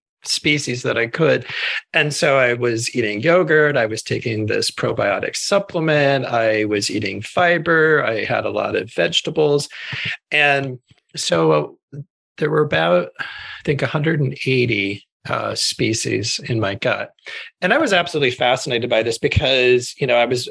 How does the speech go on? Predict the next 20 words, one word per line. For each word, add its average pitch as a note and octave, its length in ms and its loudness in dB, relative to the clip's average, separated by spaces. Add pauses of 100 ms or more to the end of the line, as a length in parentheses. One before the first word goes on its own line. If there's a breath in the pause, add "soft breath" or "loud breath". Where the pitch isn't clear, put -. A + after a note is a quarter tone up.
I B2 60 0
was A#2+ 140 -2
basically B2+ 440 0
sort B2 180 0
of A2+ 160 -2
geeking A2+ 380 -4
out A2 340 0
about, G#2+ 500 0
you A#2+ 100 -4
know, G#2+ 100 -2
okay, A2 260 -4
what A#2 220 0
are, A#2 240 0 (100)
what A#2 200 -2
are A#2 60 -2
the A2 80 -4
most G#2+ 220 -4
prevalent E3 400 0
ones? C3+ 600 2
And, G#2 460 -2